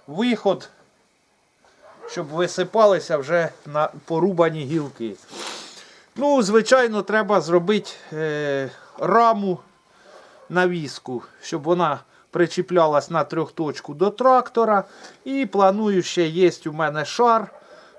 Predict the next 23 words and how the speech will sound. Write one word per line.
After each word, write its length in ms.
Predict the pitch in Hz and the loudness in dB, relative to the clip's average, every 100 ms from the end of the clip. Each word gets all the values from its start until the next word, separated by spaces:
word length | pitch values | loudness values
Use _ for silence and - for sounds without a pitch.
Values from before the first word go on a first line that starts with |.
| - | -2
причіпне, 800 | 175 165 - - 147 147 127 113 - | 0 0 -4 -6 -4 -4 -4 -6 -16
щоб 300 | - 156 120 _ | -8 -8 -8 _
таку 280 | 151 - 143 | -6 -6 -2
мощненьку 680 | 165 170 175 151 131 123 147 | 0 0 -2 -4 -4 -8 -8
її 180 | 151 | -6
зробити, 500 | 139 170 202 226 254 - - - | -4 -2 0 -2 -6 -8 -20 -20
щоб 280 | - 185 143 | 0 0 0
отут 280 | 165 180 151 | -4 -4 -4
ззаді 480 | 165 214 190 165 170 | -2 0 0 -2 -2
почепити 680 | 175 170 185 180 180 - _ _ _ | 0 0 0 0 -2 -2 _ _ _
причіп 580 | 175 202 - 277 269 - | 0 0 0 -2 -2 -2
автомобільний. 1040 | 214 208 226 214 196 202 214 196 185 180 - - - _ | -2 0 0 0 -2 -2 -2 0 0 -2 -8 -20 -20 _
І 240 | 254 277 240 | -6 -4 -2
сюди 380 | - 185 196 185 | -4 -6 -4 -6
тут, 360 | 175 139 - - - - - - - | -8 -16 -18 -18 -18 -20 -20 -20 -6
е, 320 | 135 131 127 123 | -4 -2 -6 -8
цю 200 | - 139 | -12 -10
будівельний 960 | 127 127 185 165 190 180 156 151 147 | -10 -8 -6 -4 2 4 4 -4 -12
такий 420 | 131 143 143 131 - | -6 -6 -6 -12 -8
тазок, 520 | - 151 160 247 - 170 | 0 0 0 -2 -2 -6
миска 440 | 226 220 - 196 | -4 -4 0 0
кругла, 480 | 190 190 160 165 143 | 2 -4 -2 0 -2
здорова. 500 | 135 160 156 147 | -2 -4 -2 0